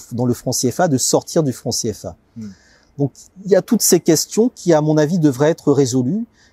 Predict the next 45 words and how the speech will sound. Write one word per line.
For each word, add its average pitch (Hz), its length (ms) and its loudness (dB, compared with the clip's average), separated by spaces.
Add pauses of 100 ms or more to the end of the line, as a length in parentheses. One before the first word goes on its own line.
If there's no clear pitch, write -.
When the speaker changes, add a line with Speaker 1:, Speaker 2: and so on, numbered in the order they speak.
Speaker 2:
Mm. 110 60 -16
Speaker 1:
parce 131 340 0
que 180 340 2
il 170 120 0
ne 147 80 4
faudrait 139 280 2
pas 190 180 0
que 160 360 2 (520)
certains - 540 0
pays 160 260 2
africains 147 600 -2 (340)
soient, - 300 0
je 139 100 0
dirais, 135 220 4
des 139 100 2
chevaux 151 380 2
de 139 120 4
Troie, 147 460 -2 (480)
euh, 123 100 -2
d'une 123 200 2
autre 170 200 2
politique 131 460 0
à 131 60 2
l'intérieur 123 380 0
des 113 120 -2
brics. 90 400 -8 (420)
Ensuite, 156 320 -2
de 156 60 4
manière 143 300 2
plus - 200 -2
globale, 135 500 2
Speaker 2:
Mm. 110 200 -12 (360)
Speaker 1:
est-ce 156 200 0
que - 80 2
le 160 120 4
projet 143 320 2
des 139 120 4
brics 127 220 0 (140)
est 127 80 -2
réellement 151 460 0
en 131 60 -4
rupture 139 580 -2
avec 127 280 -2
le 131 80 2
projet, 131 520 0